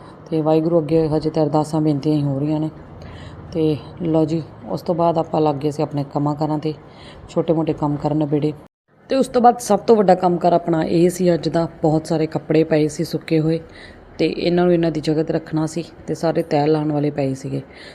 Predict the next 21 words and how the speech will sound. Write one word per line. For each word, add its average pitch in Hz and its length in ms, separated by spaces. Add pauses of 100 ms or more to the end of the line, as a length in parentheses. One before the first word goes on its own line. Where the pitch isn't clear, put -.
(140)
ਤੇ 170 80
ਮੈਂ 175 160
ਆਖਿਆ, 170 220
"ਚੱਲ 170 240
ਵੀ 165 160
ਇਹ 165 80
ਕੰਮ 160 260 (160)
ਅੱਜ 151 140
ਪਹਿਲਾਂ 156 260
ਹੀ 170 80
ਨਿਬੇੜ 143 320
ਦਈਏ 147 260 (180)
ਤੇ 160 60
ਉਸ 151 160
ਤੋਂ 160 120
ਬਾਅਦ 143 240
ਹੀ 156 60
ਦੂਜੇ 147 240
ਕੰਮ 147 240
ਆਪਾਂ 143 220
ਕਰਾਂਗੇ।" 131 420